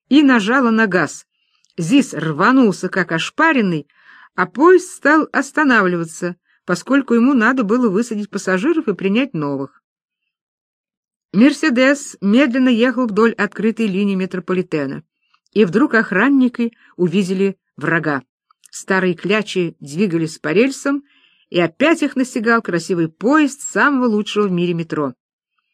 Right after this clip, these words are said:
«Едем на конечную станцию, на перехват!» крикнул офонаревший Хоменко и помчался, нарушая все мыслимые и немыслимые правила дорожного движения. На этот раз уйти от поезда оказалось легче,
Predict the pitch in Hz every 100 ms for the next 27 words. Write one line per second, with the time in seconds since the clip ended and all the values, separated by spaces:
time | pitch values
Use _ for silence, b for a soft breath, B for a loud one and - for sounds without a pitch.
0 | _ _ _ _ - 151 240 269 277 269
1 | 240 226 - 226 208 226 190 - 165 180
2 | 214 214 208 208 156 _ _ _ _ -
3 | 202 - 180 165 180 196 196 185 165 165
4 | 180 185 285 330 262 - 269 214 196 -
5 | 262 330 - 220 196 - 226 208 - 180
6 | 226 349 254 247 240 - 185 175 240 285
7 | 226 220 214 208 b - 196 202 190 165
8 | 151 165 165 151 143 131 131 123 135 -
9 | _ _ _ _ _ _ _ 196 254 269
10 | 247 262 254 247 240 254 240 - 240 247
11 | 214 226 226 208 226 220 220 233 302 -
12 | -